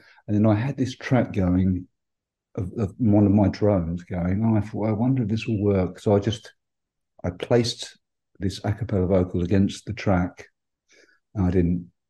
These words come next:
tune it, I didn't time stretch it, I didn't time it or anything. It just sat there absolutely perfectly against this drone track. And I thought, "Well, that's karma."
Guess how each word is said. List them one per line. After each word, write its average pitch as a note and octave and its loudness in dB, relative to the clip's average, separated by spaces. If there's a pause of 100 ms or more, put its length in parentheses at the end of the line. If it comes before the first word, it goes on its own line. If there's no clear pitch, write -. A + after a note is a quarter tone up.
(120)
tune C#3 8
it, C3 4 (500)
I F#2 -6
didn't F2 -6
time G2+ 2
stretch - -2
it, F#2 -6
I G2+ -6
didn't F2+ -2 (580)
time G#2 4
it G#2 2
or F#2+ 0
anything. F#2+ -4 (120)
It A#2+ -4
just A#2 -4
sat G#2 0
there F#2 2 (500)
absolutely G2+ 0
perfectly F#2 0
against E2+ 0
this - -6 (500)
drone F#2 4
track. E2+ -6 (320)
And G2 -2
I F2 0
thought, F2 -2
"Well, F#2 -2
that's F#2 0
karma." F2 -2